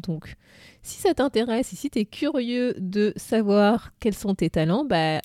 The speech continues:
n'hésite pas à écouter les prochains épisodes qui vont sortir et de t'abonner au podcast Le Quart d'heure d'Inspiration. Donc le challenge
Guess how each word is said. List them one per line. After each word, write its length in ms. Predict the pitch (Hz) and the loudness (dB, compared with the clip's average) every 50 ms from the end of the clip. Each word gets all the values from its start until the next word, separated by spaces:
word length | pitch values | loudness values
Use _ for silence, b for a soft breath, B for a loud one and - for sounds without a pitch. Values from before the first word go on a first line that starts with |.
| - - | 0 4
n'hésite 340 | 180 208 226 220 247 233 - | 6 6 6 6 4 0 0
pas 140 | - 277 | 2 4
à 60 | 240 220 | 4 4
écouter 420 | 214 - 208 196 - - 220 220 | 4 2 0 -4 0 0 0 2
les 320 | 220 202 196 185 165 160 160 | 2 4 4 4 2 2 0
prochains 400 | - - - 220 - - 226 226 | -2 -4 -4 -4 -2 -2 -2 0
épisodes 400 | 220 214 - - 202 208 208 202 | 0 -2 -2 -2 -2 0 0 0
qui 140 | - - - | -4 -8 -6
vont 100 | - 180 | -6 -4
sortir 520 | - 156 156 - - - 220 240 269 - - - | -4 -4 -6 -8 -8 -6 -2 -2 -2 -2 -2 0
et 160 | - 220 226 | 2 2 2
de 100 | 208 208 | 2 -2
t'abonner 560 | 190 - 202 180 170 175 175 170 180 180 196 247 B B B B B B B - - | -2 -2 -4 -2 -2 -2 -2 0 0 0 -2 -2 B B B B B B B -2 0
au 100 | 196 190 | 2 2
podcast 580 | - - 160 160 - - 147 170 196 - - - | 2 2 0 0 -2 -2 -2 -2 -2 -4 -8 -8
Le 160 | - 165 170 175 | -6 -4 -4 -2
Quart 240 | - - 160 156 | -2 -2 -2 -2
d'heure 220 | 160 170 175 190 - - | 0 0 -2 -2 -2 -4
d'Inspiration. 760 | 185 170 165 180 - - - 202 185 - - - - - - - _ - _ _ b b b b b b b b - | -4 -4 -4 -6 -8 -8 -10 -10 -10 -10 -12 -16 -18 -20 -20 -20 _ -20 _ _ b b b b b b b b -10
Donc 160 | 180 156 - | -10 -6 0
le 100 | 294 370 440 - | 2 2 2 2
challenge 640 | - - 339 285 269 247 233 220 214 220 208 - | 2 0 0 2 2 2 2 2 2 2 0 -2